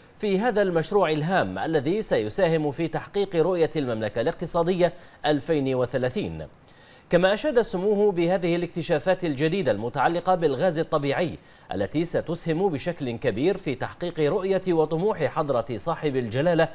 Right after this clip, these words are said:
الملك حمد بن عيسى آل خليفة ملك البلاد المعظم حفظه الله ورعاه، وصاحب السمو الملكي الأمير سلمان بن حمد آل خليفة ولي العهد رئيس مجلس الوزراء حفظه الله لتعزيز الموارد الطبيعية ورفع قيمتها في مملكة البحرين.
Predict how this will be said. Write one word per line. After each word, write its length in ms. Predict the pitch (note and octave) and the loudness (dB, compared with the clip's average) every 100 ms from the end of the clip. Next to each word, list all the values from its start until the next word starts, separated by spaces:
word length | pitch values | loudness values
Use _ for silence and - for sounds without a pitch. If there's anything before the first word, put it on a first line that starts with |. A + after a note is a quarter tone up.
| - - - | -8 -20 -8
الملك 340 | G2+ A#2 C#3+ - | -4 0 0 0
حمد 300 | G3 F#3+ D3 | 0 0 0
بن 120 | D#3 | 0
عيسى 380 | F#3 A3+ D#3 B2+ | 0 0 2 2
آل 60 | |
خليفة 420 | A2+ G#2+ G2 - A#2 | 0 -4 -4 -2 0
ملك 320 | E3 E3 D#3+ | 0 0 -2
البلاد 340 | B2+ D3+ E3+ | 0 0 2
المعظم 520 | D#3+ D3+ D#3 E3+ G2 | 2 2 2 0 -2
حفظه 440 | F2+ F3 D#3+ C3 B2 | -4 -6 0 0 2
الله 240 | C#3 C3+ | 2 2
ورعاه، 500 | B2+ A2+ G#2+ C#3+ A2 - - - - - | 2 2 4 4 4 -2 -20 -20 -14 -6
وصاحب 500 | F2 E2+ D3 D3+ A#2+ | -6 -2 -2 -2 -6
السمو 380 | - C3+ E3 | -6 -2 0
الملكي 520 | C#3 A#2+ C#3 F3+ F3+ - - - - | 0 0 0 0 -2 -4 -14 -14 -4
الأمير 300 | - D#3+ G3 | -2 2 2
سلمان 400 | - E3 A3 G#3 | 2 2 2 -2
بن 160 | G3 | -2
حمد 300 | F3 G3+ A2+ | -2 0 0
آل 120 | G2+ G2 | 0 -4
خليفة 360 | C3 F3 F3+ | -2 0 2
ولي 260 | E3 B2+ A#2+ | 2 2 2
العهد 300 | A#2 F3+ D3 - - - | 2 2 -2 -10 -20 -4
رئيس 300 | C#3 G3 A3+ | -2 0 0
مجلس 420 | F#3+ G3+ D#3 D#3+ F3 | 0 0 0 -2 -2
الوزراء 500 | C3+ D#3+ E3 A#2+ - | -2 0 2 2 -2
حفظه 460 | - D3 C#3 G#2 A#2+ | -6 -4 -2 0 0
الله 240 | D#3 E3+ - - - | 2 0 -4 -14 -2
لتعزيز 640 | D#3 D#3 C#3+ G2+ A3 E3 | 0 2 0 0 -2 0
الموارد 520 | F3+ D3+ D#3 G#3 F#3 | 2 2 2 2 0
الطبيعية 680 | F#3 F3+ D#3+ E3+ G3+ C3+ F2 | 0 0 0 0 0 0 -2
ورفع 440 | F#2 C3+ G3 C#3 C#3+ | 0 0 0 -2 -4
قيمتها 720 | F3+ D#3+ D#3 D#3 C#3 C#3 C3+ | -2 0 0 0 2 2 0
في 240 | - D#3+ | -2 -2
مملكة 500 | C3+ B2+ B2 B2+ A#2 | 0 0 -2 -2 -4
البحرين. 580 | G2+ - F3+ B2+ F2 | -4 -2 -2 -2 -4